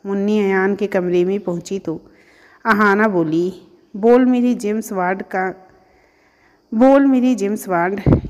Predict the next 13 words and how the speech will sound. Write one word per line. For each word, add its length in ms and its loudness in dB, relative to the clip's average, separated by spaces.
क्या 180 2
खबर 300 -2
है?" 300 -8
"माँ 200 0
जी 180 -4
के 120 -2
नाटक 400 0
की 100 -4
सारी 360 0
तैयारी 480 0
हो 140 0
गई 260 -2
है, 160 -6